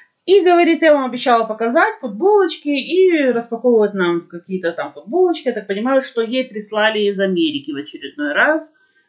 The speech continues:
Две мужские футболочки, одну белую, вторую чёрную, и одну розовенькую женскую футболочку. Ну что сказать,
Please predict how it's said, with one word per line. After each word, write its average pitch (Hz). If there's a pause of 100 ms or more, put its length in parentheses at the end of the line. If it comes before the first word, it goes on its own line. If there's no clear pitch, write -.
Две 202
мужские 277
футболочки, 294
одну 220
белую, 208
вторую 196
чёрную, 196
и 311
одну 202 (420)
розовенькую 196
женскую 151
футболочку. - (1120)
Ну 381
что 277
сказать, 175